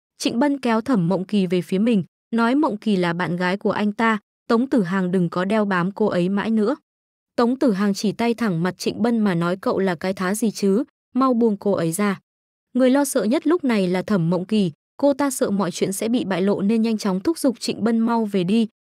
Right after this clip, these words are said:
nhưng Trịnh Bân nói anh nhất quyết không về vì sợ cô bị bắt nạt. Anh ta phải nói cho mọi người biết rõ bộ mặt thật của Tống Tử Hàng,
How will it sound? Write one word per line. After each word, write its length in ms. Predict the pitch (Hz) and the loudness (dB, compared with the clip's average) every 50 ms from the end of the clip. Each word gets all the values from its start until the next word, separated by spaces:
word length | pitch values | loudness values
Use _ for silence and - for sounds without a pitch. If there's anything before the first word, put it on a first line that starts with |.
| _ _ | _ _
nhưng 200 | - 294 311 294 | 2 2 2 2
Trịnh 220 | - 277 - - 214 | 2 -2 -4 -2 -2
Bân 200 | 254 247 233 220 | 0 0 2 2
nói 200 | 196 185 185 - | 0 0 0 -2
anh 240 | - - 233 220 | -2 -2 0 0
nhất 120 | 233 302 - - | 0 0 0 0
quyết 160 | 330 349 - | -2 -2 -2
không 240 | - - 262 240 214 | 0 -2 0 0 2
về 180 | 208 196 170 | 0 0 0
vì 160 | 165 185 175 | 0 -2 -2
sợ 200 | 156 - - 151 - | -2 -2 -2 -4 -2
cô 160 | - 220 214 | 0 -2 0
bị 160 | 190 208 175 - | 0 0 -2 -2
bắt 180 | 196 269 262 | -4 -4 -2
nạt. 180 | 240 220 180 - - _ _ _ _ _ _ | -2 -2 -2 -4 -6 _ _ _ _ _ _
Anh 160 | - 294 294 277 | -2 -2 -2 0
ta 200 | - 285 285 269 | 2 2 0 0
phải 220 | - - 226 185 | 0 0 0 2
nói 220 | 180 185 185 202 | 2 2 0 0
cho 140 | 208 - 254 | 0 0 0
mọi 200 | 220 220 214 170 | 0 0 0 2
người 180 | 196 196 190 185 | 2 2 2 2
biết 200 | 190 262 320 302 | 2 0 -2 -2
rõ 240 | - - 226 226 247 | 0 -2 0 0 2
bộ 180 | 262 262 196 | 2 0 0
mặt 180 | 196 196 196 - - | 2 0 0 0 -2
thật 160 | 196 - - | -4 -4 -4
của 160 | - 196 170 | -2 -2 -2
Tống 240 | - - 175 180 220 | 0 0 0 0 0
Tử 160 | - 262 202 | 0 0 0
Hàng, 280 | 165 175 185 190 180 | 0 0 0 0 -2